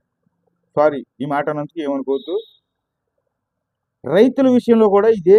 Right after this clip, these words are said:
చెయ్యండి. డిమాండ్ సరఫరా అన్న కాన్సెప్ట్లో రైతుల విషయంలో కూడా వెళ్ళండి, అప్పుడే ప్రతి రైతు బాగుపడతాడు.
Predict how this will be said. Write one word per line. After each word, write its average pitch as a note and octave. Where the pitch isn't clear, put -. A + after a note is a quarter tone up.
చెయ్యండి. D#3+
డిమాండ్ A#3
సరఫరా E3
అన్న G3+
కాన్సెప్ట్లో G3+
రైతుల G#3
విషయంలో A3+
కూడా G#3+
వెళ్ళండి, F#3+
అప్పుడే F3+
ప్రతి E3
రైతు F3
బాగుపడతాడు. D3